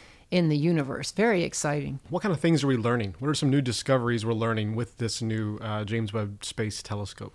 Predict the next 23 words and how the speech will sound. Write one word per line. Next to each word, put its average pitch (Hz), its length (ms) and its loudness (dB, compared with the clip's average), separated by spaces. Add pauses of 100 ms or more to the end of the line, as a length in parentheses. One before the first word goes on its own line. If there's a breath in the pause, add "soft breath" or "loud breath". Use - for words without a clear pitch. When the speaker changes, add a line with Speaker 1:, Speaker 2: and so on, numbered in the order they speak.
Speaker 1:
Well, 294 140 12
for 294 180 4
one 381 240 2
thing, 233 320 8
we're 247 140 10
learning 269 560 6
that 208 480 6
some 233 220 6
of 262 120 6
these, 196 400 4 (500 soft breath)
what 175 140 2
I 180 100 6
call 175 240 6
baby 196 400 8
galaxies, 139 840 2
again, 160 640 4
astronomy 175 420 4
is 143 60 2
like 147 120 2
a - 80 0
time 185 420 4
machine. 131 440 0
So 147 500 2